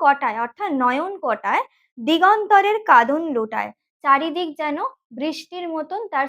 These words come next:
চোখ থেকে জল ঝরতে থাকে। বৃষ্টি হলে যেমন চারিদিক থেকে বৃষ্টিপাতের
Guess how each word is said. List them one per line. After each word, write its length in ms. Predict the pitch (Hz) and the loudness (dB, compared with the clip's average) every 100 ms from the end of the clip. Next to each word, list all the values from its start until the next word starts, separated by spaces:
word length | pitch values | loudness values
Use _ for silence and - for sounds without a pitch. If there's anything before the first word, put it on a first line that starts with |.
| - | -4
চোখ 160 | 285 285 - | -8 -8 -14
থেকে 260 | 277 - 480 _ _ 240 | -16 -12 -16 _ _ -12
জল 260 | 226 247 311 392 | 0 0 0 -4
ঝরতে 440 | - 247 240 - 240 | -4 -4 -4 -6 -8
থাকে। 400 | 240 214 - 196 196 _ _ | -6 -6 -6 -18 -18 _ _
বৃষ্টি 460 | 240 294 359 - 403 | -6 -4 -4 -6 -10
হলে 240 | 392 440 427 | -6 -4 -2
যেমন 280 | 415 381 403 403 | -4 -4 -6 -6
চারিদিক 480 | 311 247 269 294 _ 320 | -2 -2 -4 -10 _ -20
থেকে 220 | 311 370 494 _ _ _ | -18 -16 -16 _ _ _
বৃষ্টিপাতের 840 | 233 285 311 - 349 359 269 294 | -10 -8 -8 -10 -14 -6 -4 -4